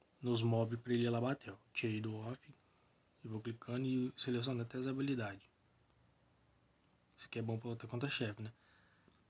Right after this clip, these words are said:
Se eu pôr pra bater online, ó, ele vai matar todos aqui nesse caso, que o meu carinha tem muita força, e vai ficar, mesmo no alto, parado, porque não tem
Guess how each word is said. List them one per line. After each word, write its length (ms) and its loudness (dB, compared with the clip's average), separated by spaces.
Se 100 2
eu 60 8
pôr 140 6
pra 100 4
bater 280 4
online, 400 6
ó, 100 0
ele 120 4
vai 120 6
matar 320 6
todos 340 4
aqui 180 2
nesse 220 6
caso, 400 2
que 160 -2
o 260 -2
meu 220 0
carinha 300 -2
tem 120 -6
muita 200 -6
força, 340 2
e 20 6
vai 120 8
ficar, 520 6
mesmo 360 6
no 160 4
alto, 260 4
parado, 460 8
porque 240 -4
não 140 2
tem 360 -2